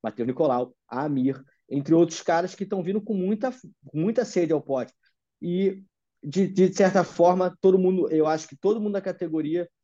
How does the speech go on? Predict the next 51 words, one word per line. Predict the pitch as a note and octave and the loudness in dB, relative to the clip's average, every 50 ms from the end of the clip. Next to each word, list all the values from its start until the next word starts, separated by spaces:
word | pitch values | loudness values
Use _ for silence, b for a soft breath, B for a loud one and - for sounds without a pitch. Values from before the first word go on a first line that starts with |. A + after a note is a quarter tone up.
| _ _ _ - | _ _ _ -6
vai | A#2+ C3+ C#3+ | -4 -4 -4
falar | C#3+ - D#3+ D3 D3+ D#3 | -4 -4 -4 -2 0 -2
o | D#3 | -2
quanto | D#3 - D#3+ F3 E3+ F#3+ | -2 -4 -6 -4 -2 -4
é | F3 | -4
agradecido | E3+ E3 D#3+ D#3+ D#3 D3 - - - C#3+ D#3 D#3 D#3+ _ _ _ _ _ | -2 -2 -4 -4 -4 -6 -8 -12 -12 -6 -6 -6 -6 _ _ _ _ _
pelo | - E3 E3+ E3+ E3 | 2 4 4 4 4
que | - F3 | 2 0
o | D#3 | 4
Breno | D3 D#3 D#3 D#3 D#3 | 4 4 2 2 0
Moreno | D3 C#3+ C3+ C#3 C#3+ D3+ | -2 -2 -2 -2 -2 -2
e | D3+ | -2
o | C#3 | 0
Davidson | C3+ C#3 C#3+ C3+ - D3+ C#3 | 0 0 -2 -2 -6 -10 -6
ve-, | C3 C#3 B2 | -6 -6 -6
veio | - A#2 C3+ C#3+ C#3 | -2 2 2 2 2
fazendo, | - - C#3 B2+ A2+ G#2+ B2 C3 C3 B2+ | 2 2 0 0 0 0 -2 -2 -2 -2
construindo, | - - C#3+ C#3 - - - C3+ B2+ B2 B2+ C#3 C#3+ C#3+ - _ _ _ _ _ _ | -4 -6 -8 -8 -8 -6 -4 -2 0 0 0 0 -2 -2 -4 _ _ _ _ _ _
né? | - A#2+ B2+ | -6 -6 -6
Todo | B2+ - C#3 C3+ C#3 | -2 -2 0 0 2
mundo | C3+ C#3 C#3 | 2 0 -2
foi | C#3 - C#3 | 0 0 -2
um | B2+ | -2
pouco | C3 C3+ B2 C3 | 0 -4 -6 -4
prejudicado | - C3+ C3 B2 C3 B2 A2 - - A#2 A2+ A#2 B2 B2 A#2 | -2 -2 -2 -2 -2 -4 -6 -6 -8 -4 -2 -2 -2 -4 -6
por | - - A2+ | -6 -6 -6
essa | A#2 A2 - A#2 A2 | -6 -4 -4 -4 -4
ladainhazinha, | G#2+ A2 G#2+ G#2 G#2 G#2 G#2+ A2+ A#2+ A#2 G#2+ - A#2+ C3+ C#3+ D3 | -4 -2 -2 -2 -2 -2 -2 -2 -2 -2 -2 0 0 0 2 2
mas | D#3 D#3+ D3+ - b b b b b b | 2 0 -2 -4 b b b b b b
uma | - D#3 D#3+ | -2 0 2
novela | E3+ E3 D3+ C#3 D3+ D#3 D#3+ D#3+ | 2 0 0 0 0 0 0 -2
que | D#3 - D#3 | -2 -4 -6
vendeu, | C#3+ D#3+ D#3+ D#3 C#3+ C#3+ D3 D#3 E3 E3+ - _ _ _ _ _ _ _ _ _ _ _ _ | -6 -4 -6 -4 -4 -2 -2 -2 -4 -6 -8 _ _ _ _ _ _ _ _ _ _ _ _
que | - C#3+ C#3+ C#3 B2+ - - _ _ _ _ _ _ _ - | -6 -2 -2 -2 -2 -4 -8 _ _ _ _ _ _ _ -2
fez | D#3+ D#3+ F3 E3+ - | 0 2 2 2 2
o | C#3+ D#3+ | 0 0
peso | - F3 E3 D#3+ E3+ | 0 -2 -2 -2 0
mosca | D#3+ D#3+ D3+ D#3+ E3+ - | -2 -2 -2 -4 -6 -8
tá | - E3 E3 | -6 -8 -10
sendo | - - - E3+ F3 E3 | -8 -8 -8 -6 -6 -6
falado | - F3 D#3+ D#3 D#3 D#3+ D#3 D#3 | -4 -4 -2 -2 -2 -2 -4 -6
por | D#3 D3 D3 | -10 -12 -8
todo | D#3+ D#3 D3+ D3+ | -8 -6 -6 -4
mundo. | C#3+ C#3 C#3+ D3+ D#3+ D#3+ D#3+ D#3 B B B B B | -4 -2 -2 -2 0 0 0 -2 B B B B B
"Ah, | - A3+ A#3+ A#3+ A#3 A#3 | -2 -2 0 0 0 0
não | A3 G3+ | 0 0
quero | G#3+ G#3 G3 G3 F3+ | 0 0 0 2 2
ver | F#3 | 0
essa | F#3 F3+ - F3 | 0 0 -2 -4
luta", | D#3+ D3+ C#3+ C#3 D3 | -2 -2 -4 -4 -6
mas | C#3 D3 D3+ D3+ | -10 -12 -12 -14